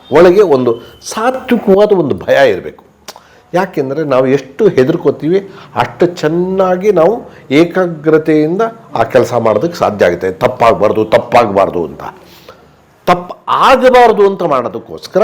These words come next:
ಇರ್ತಕ್ಕಂತಹ ಭಯ. ತಪ್ಪಾಗ್ಬಿಡುತ್ತೆ, ತಪ್ಪಾಗ್ಬಿಡುತ್ತೆ ಅಂತ ಅಂದ್ಕೊಂಡು ಹೋದರೆ ತಪ್ಪು ಮಾಡ್ತೀವಿ. ತಪ್ಪು ಆಗಬಾರ್ದು ಅನ್ನೋ ಭಯ ಅದು. ಹಾಗಾಗಿ ಮೊದಲು ಬ-, ಮಾಡಲ್ಲ, ಮಾಡಬಾರ್ದು, ಬೇಡ ಅಂತಿದ್ರಂತೆ.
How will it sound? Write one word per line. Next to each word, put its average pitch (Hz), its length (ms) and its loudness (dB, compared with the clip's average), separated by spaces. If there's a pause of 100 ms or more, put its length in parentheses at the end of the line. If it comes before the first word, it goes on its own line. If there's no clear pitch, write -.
(160)
ಇರ್ತಕ್ಕಂತಹ 131 640 0
ಭಯ. 82 240 -6 (480)
ತಪ್ಪಾಗ್ಬಿಡುತ್ತೆ, 220 600 4
ತಪ್ಪಾಗ್ಬಿಡುತ್ತೆ 208 680 2
ಅಂತ 214 200 4
ಅಂದ್ಕೊಂಡು 196 400 2
ಹೋದರೆ 214 280 0
ತಪ್ಪು - 240 0
ಮಾಡ್ತೀವಿ. 117 640 0 (560)
ತಪ್ಪು 175 280 -6 (200)
ಆಗಬಾರ್ದು 202 760 2
ಅನ್ನೋ 113 180 -4
ಭಯ 87 220 -6
ಅದು. - 300 -10 (960)
ಹಾಗಾಗಿ 185 800 -2 (340)
ಮೊದಲು 165 340 2
ಬ-, 127 480 -4 (140)
ಮಾಡಲ್ಲ, 151 800 0
ಮಾಡಬಾರ್ದು, 135 840 -2
ಬೇಡ 120 440 0
ಅಂತಿದ್ರಂತೆ. 117 960 -4